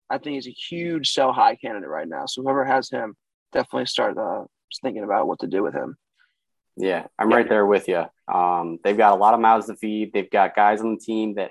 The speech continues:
Speaker 2: haven't really performed well to start the year. De'Aaron Fox,
Speaker 1: Halliburton.
Speaker 2: Halliburton. Yeah, they, they, they, they're gonna score. They're gonna figure it out. And I just don't think Barnes is gonna keep up shooting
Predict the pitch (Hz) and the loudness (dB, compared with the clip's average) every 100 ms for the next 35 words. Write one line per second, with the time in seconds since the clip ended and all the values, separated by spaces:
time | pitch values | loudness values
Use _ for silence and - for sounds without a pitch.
0 | - 101 113 117 131 131 131 - 135 131 | -2 -2 0 -4 -4 -6 -8 0 2 2
1 | 131 127 127 123 131 120 120 117 120 120 | 4 4 2 -4 -4 -4 -4 -2 0 0
2 | 120 - _ _ 98 110 104 160 156 160 | -2 -8 _ _ -2 0 2 4 6 8
3 | - 180 180 196 - - - - _ - | 6 6 4 2 -2 -4 -10 -14 _ 0
4 | 120 131 135 135 127 131 127 131 _ _ | 2 4 2 0 0 -4 -4 -6 _ _
5 | _ 110 98 80 - - 120 123 147 151 | _ 0 0 -2 -8 -6 -6 -2 -4 -4
6 | _ 156 151 165 165 180 185 196 - - | _ -6 -4 -4 -4 -2 0 0 -2 -2
7 | 120 117 113 113 _ _ - 110 139 139 | 2 4 2 -2 _ _ -10 -4 -2 -2
8 | 127 113 113 104 98 95 95 - 104 101 | -4 -2 -2 2 4 2 0 -8 -12 -10
9 | 95 95 92 - _ 101 135 180 160 156 | -8 -8 -10 -14 _ -6 -2 -2 2 2
10 | 143 143 143 123 - 117 117 120 104 98 | 2 0 2 0 -2 2 4 2 -2 -8
11 | 104 98 - 101 92 98 92 - - 95 | -10 -10 -12 -14 0 2 2 -2 -6 -4
12 | 90 85 87 | -2 -4 -10